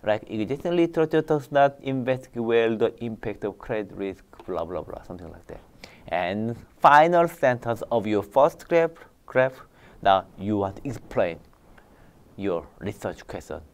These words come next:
This paper investigates how credit risk affects stock return, something like this. So example with, this is example of the very first paragraph. I wrote this one,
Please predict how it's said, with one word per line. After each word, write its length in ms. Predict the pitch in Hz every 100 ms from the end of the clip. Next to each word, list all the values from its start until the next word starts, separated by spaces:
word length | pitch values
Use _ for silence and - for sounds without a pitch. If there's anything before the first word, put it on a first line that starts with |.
| -
This 180 | 113 104
paper 420 | - 185 233 190
investigates 560 | - 156 147 143 - -
how 160 | 131
credit 320 | 127 131 113
risk 260 | 110 110 107 -
affects 500 | 95 - 98 92 -
stock 260 | - 90 90
return, 200 | - -
something 220 | - 95 87
like 200 | 78 80
this. 160 | - - - - - - - -
So 160 | - 208 - -
example 680 | 175 160 180 160 165 156
with, 560 | - 135 131 131 127 131 - - -
this 200 | 131 131
is 100 | -
example 560 | 127 127 139 127 127 -
of 300 | 95 98 95
the 340 | 90 90 87 85 - -
very 220 | 101 110
first 420 | - 156 156 160 -
paragraph. 500 | - 151 120 92 131 139 - - -
I 220 | - 123 113
wrote 340 | 113 135 131
this 300 | 101 117 123
one, 260 | 85 104